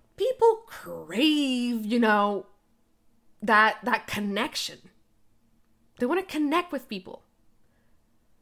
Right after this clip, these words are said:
We forgot what social media was all about. It means sharing stories that are often not easy to share, but that we know people can relate to,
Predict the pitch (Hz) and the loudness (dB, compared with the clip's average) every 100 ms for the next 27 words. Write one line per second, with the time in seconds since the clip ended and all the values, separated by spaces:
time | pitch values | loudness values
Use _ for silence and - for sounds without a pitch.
0 | _ _ 226 311 359 427 311 302 226 233 | _ _ 2 4 6 4 8 6 6 2
1 | 240 - 254 240 247 233 226 226 196 180 | -2 -2 -2 -2 -4 -2 0 0 0 -2
2 | - 202 240 208 180 180 - 214 220 220 | 0 2 2 2 2 2 0 -4 -2 0
3 | 240 247 - - - 214 202 214 214 - | 0 0 -4 -8 -4 0 2 0 -4 -8
4 | - 185 185 190 185 180 175 170 - 190 | -4 0 0 0 -2 0 -2 -4 -2 -2
5 | 190 - - 170 170 175 - 180 180 180 | -2 -4 -8 -4 -2 -2 -2 -6 -4 -6
6 | 170 - 202 247 269 285 285 - _ _ | -6 -8 -2 2 2 2 -2 -16 _ _
7 | - - _ - 214 196 185 175 233 254 | -20 -20 _ 0 6 6 6 2 0 2
8 | 240 214 214 214 202 208 185 170 170 190 | 4 2 0 -4 -4 -2 -2 -2 -2 -2
9 | 202 - - 233 | -2 -6 -6 -4